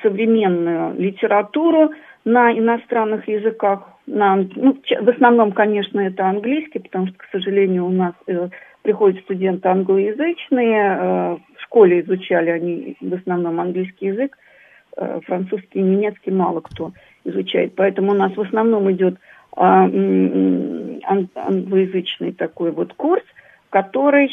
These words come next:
э, дает представление о, м, том, какие с-, новые, м, подходы существуют в современной, э, лите-, э, современной исторической науке. Это первый, как бы,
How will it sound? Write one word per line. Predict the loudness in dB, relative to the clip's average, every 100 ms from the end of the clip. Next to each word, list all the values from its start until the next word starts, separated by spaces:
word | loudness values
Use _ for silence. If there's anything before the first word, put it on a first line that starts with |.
| -2
э, | 0 0
дает | 2 0 2 0 -2
представление | -10 -10 0 0 0 -2 0 0 0 0
о, | -2 0 2 0 -4 -20 _ _ _ _ _ _ _ -4
м, | 0 2 4
том, | 4 6
какие | 2 0 -4 -4
с-, | -4 0
новые, | 2 4 4 2 0 -8 _ -4
м, | 0 0 0 0
подходы | 0 0 0 2 4 2 0 -8
существуют | -8 -8 -10 -2 0 0
в | -2 -2 -2 -4 -16 _ -2
современной, | 0 2 2 2 4 2 0 -4 -16 -2
э, | 4 6 6
лите-, | 2 2 2 4
э, | 4 6 4 2
современной | 0 2 2 2 0
исторической | 0 0 -2 -6 -2 0
науке. | 2 2 0 -6 -12 -12 _ -20 _ _
Это | 4 4
первый, | 0 2 2 2 0
как | -4
бы, | -6